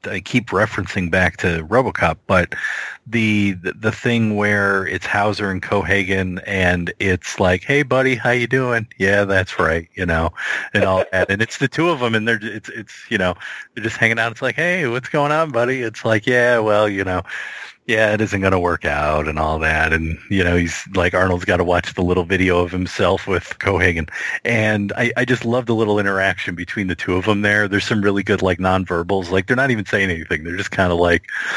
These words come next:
two buddies, like, "Hey, cool," you know? Yeah. "Get a drink,"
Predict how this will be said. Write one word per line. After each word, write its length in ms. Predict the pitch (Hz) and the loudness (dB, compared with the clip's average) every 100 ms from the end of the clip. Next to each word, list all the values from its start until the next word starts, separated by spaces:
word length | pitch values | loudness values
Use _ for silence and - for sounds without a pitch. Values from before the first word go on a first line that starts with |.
| - - - _ | -8 -10 -18 _
two 200 | - 117 | -2 0
buddies, 280 | 101 101 98 | 2 0 2
like, 160 | 104 | 0
"Hey, 300 | 104 269 220 151 | 2 -2 -4 -4
cool," 340 | 156 196 110 | -4 -2 -4
you 80 | 98 | -4
know? 160 | 104 113 _ _ - - | -4 -6 _ _ -12 -6
Yeah. 180 | 107 107 _ _ 143 | -4 -6 _ _ 2
"Get 80 | |
a 60 | 123 | 2
drink," 420 | 117 135 113 - | 2 2 0 -6